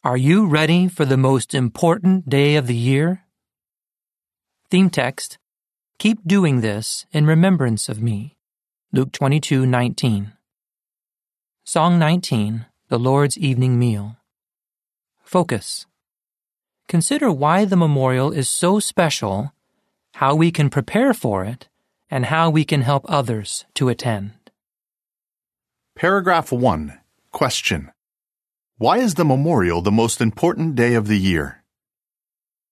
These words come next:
Speaker 1: For Jehovah's people, the memorial of Christ's death is the most important day of the year. It is the only event that Jesus specifically commanded his followers to observe.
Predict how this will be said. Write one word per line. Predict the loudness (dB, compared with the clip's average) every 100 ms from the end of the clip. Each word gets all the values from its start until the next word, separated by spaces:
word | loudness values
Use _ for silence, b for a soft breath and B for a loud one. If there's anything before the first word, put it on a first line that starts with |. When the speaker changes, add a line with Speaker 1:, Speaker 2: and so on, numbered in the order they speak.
| _ _ _ _ -6
Speaker 1:
For | -2
Jehovah's | 0 0 0 0 0
people, | 0 0 -2 -6 -8 _ _ _ _ 0
the |
memorial | 2 4 4 4 4 2
of | -2
Christ's | -2 -2 -2 -2
death | -2 0 -4 -10
is | -4 -2 2
the | 2
most | 2 2 -2
important | -4 -4 -2 0 2 2 0 0
day | -2 0 0
of | 0
the | -2
year. | -2 -4 -6 -12 _ _ _ _ _ _ _ _ _ -4
It | -2
is | 2
the | 2
only | 4 4 2 0
event | -2 -6 -8 -12 -6
that | -2 0
Jesus | 0 0 0 -2
specifically | -4 -4 -2 0 -2 0 -2 -2
commanded | 0 0 2 2 2 0
his | 0 -2
followers | -2 -2 -2 -2 -6 -4
to | -2 0
observe. | 0 0 0 -4 -10 _